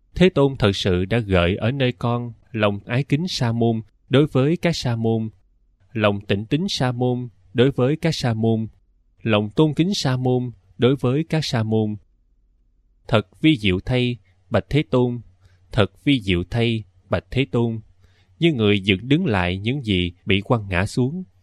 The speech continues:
phơi bày ra những gì bị che kín,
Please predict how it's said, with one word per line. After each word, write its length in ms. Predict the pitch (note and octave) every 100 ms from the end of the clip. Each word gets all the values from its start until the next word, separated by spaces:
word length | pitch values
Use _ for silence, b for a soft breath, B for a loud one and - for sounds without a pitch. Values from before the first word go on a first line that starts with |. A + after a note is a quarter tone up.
| _ -
phơi 220 | - D#3+
bày 260 | D3 F#2+ F#2
ra 220 | B2+ B2
những 240 | A#2+ A2 C3
gì 280 | G#2 F2 F2
bị 260 | F#2 F2 -
che 180 | A#2+
kín, 380 | A2+ B2+ C3 F#3+